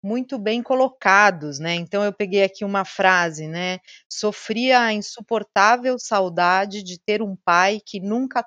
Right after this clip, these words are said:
teve", né? É, tem uma força, né? Essa, "Que saudade é essa, né? De ter um pai que nunca teve", sabe? Eu acho que ela coloca muito bem o sentimento nos personagens.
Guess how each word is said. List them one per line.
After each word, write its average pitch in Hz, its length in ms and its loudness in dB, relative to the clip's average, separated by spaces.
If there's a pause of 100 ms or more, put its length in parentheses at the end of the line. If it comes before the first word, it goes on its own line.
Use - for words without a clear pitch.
teve", 165 340 -6 (180)
né? 160 580 -10
É, 170 40 -12
tem 208 140 -12
uma 226 180 -6
força, 208 800 -4
né? 175 240 -12
Essa, 170 200 -14 (320)
"Que 226 80 -10
saudade 214 720 4
é 175 280 2
essa, 165 220 -10
né? 165 220 -8
De 156 140 -16
ter 190 180 -6
um 175 140 -10
pai 190 280 0
que 190 140 -16
nunca 190 260 -10 (140)
teve", 165 540 -6
sabe? 175 480 -12 (120)
Eu 165 100 -10
acho 165 200 -6
que - 60 -10
ela 175 180 -4
coloca 190 500 0
muito 196 300 -8
bem 185 320 -4
o 175 40 -10
sentimento 170 760 -12
nos 160 180 -14
personagens. 147 1040 -14